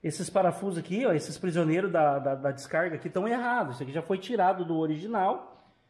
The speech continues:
né? Que o prisioneiro aqui pra tirar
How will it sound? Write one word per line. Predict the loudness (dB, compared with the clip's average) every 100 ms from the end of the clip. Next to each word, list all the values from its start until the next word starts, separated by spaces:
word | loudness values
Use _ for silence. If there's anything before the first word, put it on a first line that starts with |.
| _ _ _
né? | -4 -2 -4 -8
Que | -6 -2 4 4 6 4 2 -2
o | -6
prisioneiro | -2 2 2 4 4 2
aqui | -2
pra | -6
tirar | -4 0 2 2 2 -8 -20